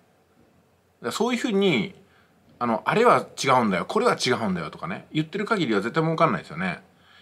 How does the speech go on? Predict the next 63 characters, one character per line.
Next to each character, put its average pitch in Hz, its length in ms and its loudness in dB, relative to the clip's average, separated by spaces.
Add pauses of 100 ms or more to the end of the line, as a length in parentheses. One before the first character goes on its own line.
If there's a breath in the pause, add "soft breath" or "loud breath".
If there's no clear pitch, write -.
(240 soft breath)
き 156 120 -12
っ - 20 -18
と 196 100 -2
ね、 226 200 -2 (520)
そ - 80 -10
の 156 80 4
信 220 200 0
頼 269 120 6
関 285 160 0
係 156 120 -2
が 120 100 6
す - 120 -6
で 180 120 6
に 120 360 0 (640)
一 127 100 -12
定 175 420 2
量 98 280 4
あ 156 60 6
る 123 100 4
人 113 160 -4
に 95 120 0
対 82 180 -2
し - 80 -8
て、 95 360 0
こ 127 100 -4
れ 123 40 0
が 123 100 2
紹 123 180 0
介 113 160 2
で 113 80 -6
き 113 80 -8
な 92 100 -2
い 82 60 -6
っ - 20 -10
て - 140 -20
こ 80 80 -10
と 87 80 -10
は、 87 340 -2 (640)
も 113 80 -6
う 110 40 -2
見 190 120 2
ず 247 180 -2
知 131 360 2
ら 127 100 6
ず 120 80 0
の 98 140 -2
人 101 140 -8
に 95 80 -2
紹 107 140 -2
介 104 140 -2
す - 80 -10
る 117 80 -8
し - 60 -10
か 113 100 -8
な 113 100 0
い 117 40 -2
じ 110 80 0
ゃ - 20 -2
な 73 80 -4
い - 20 -10
で - 60 -14
す - 60 -18
か。 - 140 -16